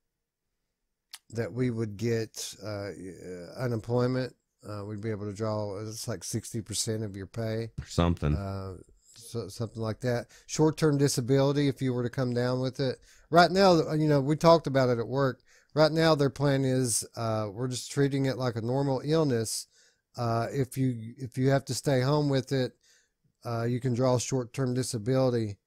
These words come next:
Speaker 2: Mm.
Speaker 1: uh, with your insurance. Uh, but they're trying, they're talking to the corporate office and trying to see that if someone gets put on a mandatory quarantine, if they can just give 'em full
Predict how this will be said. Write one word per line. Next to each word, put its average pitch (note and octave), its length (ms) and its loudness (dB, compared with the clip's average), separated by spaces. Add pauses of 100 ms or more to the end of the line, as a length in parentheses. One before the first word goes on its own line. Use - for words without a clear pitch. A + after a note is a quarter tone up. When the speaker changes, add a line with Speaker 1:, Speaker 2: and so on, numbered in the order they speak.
(180)
Speaker 2:
Mm. D2+ 260 2
Speaker 1:
uh, G#2 220 -6
with G#2+ 180 -6
your G#2 360 -6
insurance. C3 800 -4 (560)
Uh, A#2 220 -2
but B2 280 -2
they're B2 160 2
trying, D#3 540 6
they're C3 100 2
talking D#3 380 6
to C3 80 2
the B2 100 -4
corporate B2 340 0
office B2+ 560 2 (500)
and A2+ 220 -4
trying C3+ 400 2
to B2 80 0
see C3 420 2
that A#2 240 2
if A2+ 140 -2 (180)
someone C#3 580 0
gets B2+ 220 -2
put C#3 200 -2
on B2+ 160 2
a A2+ 40 -2
mandatory B2 680 0
quarantine, C#3 800 -2 (1400)
if B2+ 140 -4
they C#3 140 4
can C3 180 -4
just A#2+ 200 -2
give C#3+ 160 2
'em B2 140 -2
full C#3 680 2